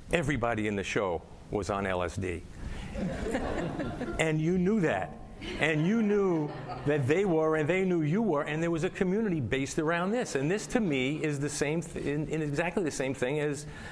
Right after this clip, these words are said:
if you go to, to the Abyssinian Baptist Church on a Sunday and everybody's singing, and, and it's, it's a, it's a religious type experience. And I think that, um,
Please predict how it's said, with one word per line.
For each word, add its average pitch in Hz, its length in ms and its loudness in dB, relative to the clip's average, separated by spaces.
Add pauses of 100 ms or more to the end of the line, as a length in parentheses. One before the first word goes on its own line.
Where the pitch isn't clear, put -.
(180)
if - 160 0
you 156 80 2
go 156 140 2
to, 147 280 0
to 147 140 2
the 139 260 0
Abyssinian 147 480 0
Baptist 143 380 -2
Church 151 240 2
on 151 100 0
a 139 40 0
Sunday 175 320 0
and 117 100 0
everybody's 135 400 0
singing, 151 340 0
and, 143 160 -2
and 147 220 0
it's, 143 160 -4
it's 139 240 -2
a, 147 80 0
it's 139 180 -2
a 151 80 2
religious 139 640 0 (160)
type 143 320 6
experience. 135 680 -2 (800)
And 123 340 0
I 120 140 0
think 170 340 0
that, 131 200 0 (600)
um, 107 580 2